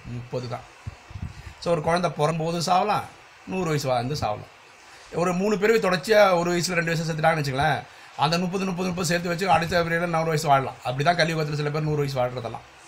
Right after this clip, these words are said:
இதான் லாஜிக். அப்போ இந்த கல்பம் எப்படி முடியுது? கல்பம் எப்படி முடியுதுன்னா, உலகப்போர் மூன்று நடக்கும். உலகப்போர் ஒண்ணு நடந்துச்சு, ரெண்டு நடந்துச்சு,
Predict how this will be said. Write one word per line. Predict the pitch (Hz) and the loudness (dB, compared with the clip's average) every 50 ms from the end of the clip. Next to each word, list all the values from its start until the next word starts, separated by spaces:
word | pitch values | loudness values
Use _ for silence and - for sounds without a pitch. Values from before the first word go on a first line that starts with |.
| - - - - - - - - - - - - | -20 -20 -20 -20 -20 -20 -20 -20 -20 -20 -16 -8
இதான் | 117 127 135 139 127 | -4 -2 0 0 0
லாஜிக். | 120 123 120 123 120 120 - - - - - - - - - - - - - - - - - - - - - - - - - - | 0 -2 -2 -8 -10 -10 -12 -16 -18 -20 -20 -20 -20 -20 -20 -20 -20 -20 -20 -20 -20 -20 -20 -20 -20 -20 -16 -16 -16 -16 -6 -2
அப்போ | - 208 240 247 226 240 | 0 0 2 2 2 2
இந்த | 226 208 196 | 2 2 4
கல்பம் | 196 214 233 - 277 240 226 | 4 4 4 6 2 2 2
எப்படி | 226 269 220 190 190 214 | 2 0 0 0 0 0
முடியுது? | 262 269 185 131 139 202 220 170 110 - - - - 139 - - - - - - - - - - - - - - - - - - - - - - - - - - - - - - - | 0 0 0 0 0 0 0 -2 -2 -6 -10 -16 -20 -20 -20 -20 -20 -20 -20 -20 -20 -20 -20 -20 -20 -20 -20 -20 -20 -20 -20 -20 -20 -20 -20 -20 -20 -20 -20 -20 -20 -20 -18 -10 -6
கல்பம் | 127 131 135 - 131 127 | -6 -6 -4 -4 -6 -6
எப்படி | 123 123 127 143 139 | -6 -4 -4 -4 -4
முடியுதுன்னா, | 135 127 127 120 120 117 110 104 104 107 123 139 151 - - - - - - - - - - - - - - | -4 -4 -4 -6 -6 -6 -8 -8 -8 -6 -4 -4 -4 -6 -8 -12 -20 -20 -20 -20 -20 -20 -20 -20 -20 -18 -10
உலகப்போர் | - 135 143 165 170 175 160 - - 151 151 143 | -4 -2 0 2 2 0 0 -2 0 2 2 2
மூன்று | 135 139 156 185 196 202 185 180 147 | 2 2 0 0 0 0 0 0 0
நடக்கும். | 131 120 117 - - - - | 0 -2 -2 -6 -10 -12 -8
உலகப்போர் | 120 143 151 160 143 147 143 | -4 -2 -2 0 0 0 0
ஒண்ணு | 143 151 160 165 160 | 0 0 0 2 2
நடந்துச்சு, | 151 151 143 139 139 - 139 139 139 139 | 0 0 0 -4 -4 -4 -2 -2 0 0
ரெண்டு | 135 139 156 170 170 | 0 0 0 -2 -2
நடந்துச்சு, | 160 151 147 143 139 135 - 139 139 139 139 151 | -2 -2 -2 -2 -4 -4 -4 -4 -2 -2 -4 -6